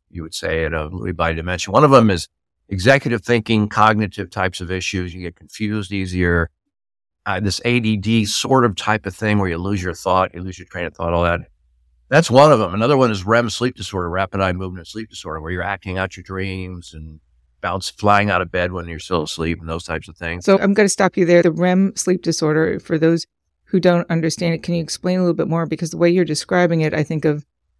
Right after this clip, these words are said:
Speaker 2: my dog who'll be laying on the living room floor in the middle of the night and you hear woof, woof, woof, and the legs are going and everything <laughs> like that at the same time.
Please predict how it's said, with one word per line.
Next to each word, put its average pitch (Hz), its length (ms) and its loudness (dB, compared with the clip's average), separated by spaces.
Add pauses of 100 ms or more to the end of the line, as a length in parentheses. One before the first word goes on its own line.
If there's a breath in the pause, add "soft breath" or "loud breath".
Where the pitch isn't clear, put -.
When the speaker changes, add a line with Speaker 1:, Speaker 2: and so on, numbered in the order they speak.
(140)
Speaker 2:
my 156 120 -2
dog 160 380 4
who'll 156 120 0
be 151 220 0
laying 156 280 0
on 156 120 0
the 151 80 0
living 151 240 0
room 147 160 -2
floor 151 260 0
in 147 60 2
the 147 60 0
middle 147 200 -2
of 147 60 -2
the 147 100 -2
night 151 320 -2
and 151 220 -2 (260)
you 165 100 2
hear 226 120 6
woof, 466 280 4
woof, 466 200 4
woof, 453 200 2
and 202 140 6
the 143 60 -2
legs 156 320 2
are 170 60 4
going 160 300 0
and 151 100 0
everything 151 300 0
<laughs> 156 80 2
like 175 120 -2
that 151 220 0
at 156 80 0
the - 60 -6
same 165 360 4
time. 160 420 4